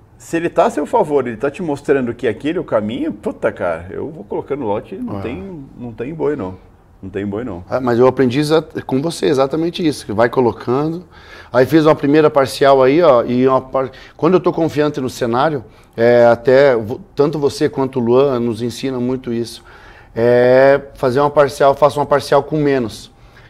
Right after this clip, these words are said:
Speaker 2: Então, eu faço parcial com três, faço parcial com um, ou seja, deixa o mercado levar.
Speaker 1: Pra você ser arrastado com lote maior.
Speaker 2: Exatamente.
Speaker 1: Mas já melhorou um pouco o preço médio, né?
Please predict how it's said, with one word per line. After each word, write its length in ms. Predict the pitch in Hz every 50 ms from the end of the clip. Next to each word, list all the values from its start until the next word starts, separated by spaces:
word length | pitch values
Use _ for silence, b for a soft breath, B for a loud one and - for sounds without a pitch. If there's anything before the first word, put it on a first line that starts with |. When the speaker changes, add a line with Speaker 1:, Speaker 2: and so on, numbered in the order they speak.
| b
Speaker 2:
Então, 360 | b - 131 143 156 160 156
eu 60 | 151 120
faço 220 | - 147 139 -
parcial 300 | - 143 135 - 147 143
com 120 | - 143 131
três, 260 | 131 131 139 147 143
faço 180 | 143 139 131 127
parcial 320 | - 131 117 - - 131
com 140 | 127 131 139
um, 300 | 139 135 143 151 151 151
ou 100 | 139 117
seja, 320 | - - 135 123 104 110 107
deixa 240 | 117 139 143 -
o 20 | 165
mercado 320 | 165 151 - 160 160 156
levar. 280 | 170 190 175 139 139 123
Speaker 1:
Pra 100 | 120 120
você 180 | 120 117 -
ser 140 | 123 - 143
arrastado 460 | 139 135 135 131 - - 123 123 123
com 180 | 127 - 147 123
lote 240 | 113 117 113 - 135
maior. 160 | 135 127 127
Speaker 2:
Exatamente. 840 | 117 107 107 110 123 123 123 123 - 147 143 143 127 110 104 104 104
Speaker 1:
Mas 160 | 95 98 95
já 160 | 98 110 110 113
melhorou 420 | 113 117 117 120 113 101 113 117
um 20 | 117
pouco 240 | 113 123 120 - -
o 20 |
preço 320 | - 127 127 127 - -
médio, 320 | 156 127 117 110 90 92 90
né? 140 | 98 107